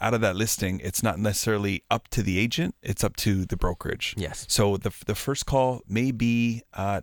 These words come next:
Speaker 1: to the brokerage if you're not having any luck with your agent, because the, it is ultimately up to the broker whether or not they want to release that listing
Speaker 2: Yes.
Speaker 1: first.
Speaker 2: Yes, absolutely correct.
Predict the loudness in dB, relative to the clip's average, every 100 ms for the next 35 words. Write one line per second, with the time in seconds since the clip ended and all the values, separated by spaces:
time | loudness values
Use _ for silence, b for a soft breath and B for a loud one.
0 | -4 -2 0 2 2 0 0 0 -4 0
1 | 0 2 0 0 0 0 2 0 0 -2
2 | -4 -4 0 2 2 0 -2 -8 B B
3 | B B -2 0 2 2 2 -2 -2 2
4 | 2 2 -2 0 0 0 -2 0 0 2
5 | 2 2 2 0 -2 -2 0 0 0 0
6 | 0 0 0 0 -2 -2 -2 -2 -2 -4
7 | -2 -4 -4 -6 -4 -2 -2 -2 -2 -6
8 | -10 -18 _ -6 -4 -4 -8 -6 -6 -2
9 | -4 -6